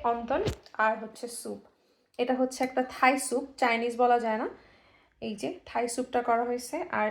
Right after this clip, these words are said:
এই থাই স্যুপ দিয়ে খাওয়ার জন্য আছে হচ্ছে অন্তন,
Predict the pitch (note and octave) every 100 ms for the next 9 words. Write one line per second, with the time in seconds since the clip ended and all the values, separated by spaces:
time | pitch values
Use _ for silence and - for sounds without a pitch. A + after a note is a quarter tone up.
0 | - A#3 B3 - C#4 C#4+ D4 - C#4 C#4
1 | C4 B3 A#3+ B3 B3 B3 - B3 G3+ -
2 | - C4+ - - - - - - A3+ A3
3 | B3+